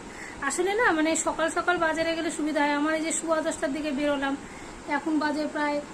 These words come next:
সাড়ে এগারোটার মতো বাজে। বাজার করতেও তো টাইম লাগে, আর এক জায়গায় তো সব সবজি পাওয়া যায় না, আর এক জায়গায়, মানে, উম, সব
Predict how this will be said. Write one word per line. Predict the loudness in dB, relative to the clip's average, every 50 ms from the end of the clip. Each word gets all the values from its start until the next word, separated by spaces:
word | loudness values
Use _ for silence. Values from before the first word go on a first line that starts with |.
| -14 -12 -12 -2
সাড়ে | -2 0 2 2
এগারোটার | 2 2 0 0 2 0
মতো | 0 0 0 0 0
বাজে। | 0 0 0
বাজার | 0 0 -2 -2 -2 -2
করতেও | -4 -4 -2 -4 -4
তো | -2 0
টাইম | 0 0 2 2 2
লাগে, | 2 2 2 2 0 0 0 -2 -6 -12 -12 -12 -12 -14 -14 -14 -14 -14 -14 -12 -8
আর | -4 0 2 2 2 2 0 -6 -12 -12 -12 -14 -14 -14 -14 -14 -14 -14 -14 -14 -14 -14 -14 -14 -6 -2
এক | 0 2 2 2
জায়গায় | 2 2 0 2 0
তো | 0
সব | 0 0 0 -2 0 -4
সবজি | -4 -2 -2 -2 0
পাওয়া | 0 2 2 2 2
যায় | 2 2 2 2
না, | 2 0 -2 -4 -8 -10 -14 -14 -14 -16 -16 -16 -16 -12 -8
আর | -4 -2 0 0
এক | 0 0 -2 0
জায়গায়, | 0 0 0 2 2 0 0 0 0 -4 -6 -10 -14 -8 -4
মানে, | -2 0 2 0 0 0 0
উম, | 2 4 4 4 2 2 2 2 0
সব | 0 0 -2 -2